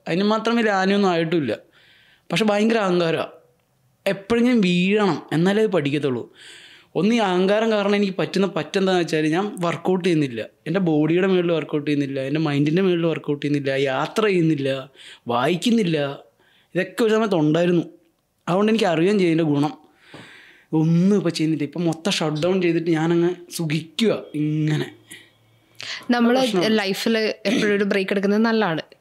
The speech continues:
Speaker 2: ആ ഒരു കാര്യം കൊണ്ട് നമ്മളെ നമ്മൾ വെറുക്കുക എന്ന് പറഞ്ഞാൽ അത്രയും മോശമായൊരു കാര്യമില്ല.
Speaker 1: ഞാൻ
Speaker 2: നമ്മുടെ ലൈഫിൽ എപ്പോഴും നമ്മളൊരു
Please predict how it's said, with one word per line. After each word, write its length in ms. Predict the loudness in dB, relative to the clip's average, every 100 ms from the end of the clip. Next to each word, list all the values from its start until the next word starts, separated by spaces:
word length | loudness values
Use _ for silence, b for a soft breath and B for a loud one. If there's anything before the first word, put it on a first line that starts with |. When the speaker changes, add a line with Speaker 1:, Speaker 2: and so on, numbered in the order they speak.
| _ -8
Speaker 2:
ആ 120 | -2 0
ഒരു 180 | 2
കാര്യം 300 | 2 0 2
കൊണ്ട് 160 | 2 2
നമ്മളെ 260 | 0 0 0
നമ്മൾ 200 | 0 2
വെറുക്കുക 320 | 0 0 -2
എന്ന് 160 | 0
പറഞ്ഞാൽ 240 | 0 0 -2
അത്രയും 340 | -2 -2 0
മോശമായൊരു 420 | 0 0 0 0
കാര്യമില്ല. 420 | 0 -2 -4 -6 -10 _ b b b b b _ -4
Speaker 1:
ഞാൻ 300 | 0 2 2
Speaker 2:
നമ്മുടെ 220 | 2 2
ലൈഫിൽ 400 | 2 0 0 -2
എപ്പോഴും 320 | -2 -2 2
നമ്മളൊരു 400 | 2 2 0 -2